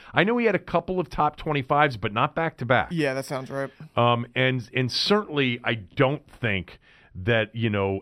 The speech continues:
Speaker 1: anybody, Van der Linden or Duffner or anybody that came before him,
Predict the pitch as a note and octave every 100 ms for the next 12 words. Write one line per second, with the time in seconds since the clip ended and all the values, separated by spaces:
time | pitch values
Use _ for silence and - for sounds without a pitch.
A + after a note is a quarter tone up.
0 | - C3+ D3+ B2+ A#2+ A2+ F#2+ G#2+ C3 C3+
1 | B2 A#2 A#2+ A2+ G#2+ E2 D#2 A#2+ A#2+ A#2+
2 | G#2+ F#2 A2+ B2+ A#2+ G#2+ G2 - A#2+ A2
3 | F2+ F2 - - D#3+ E3 B2+ G2+ D#2 C#2+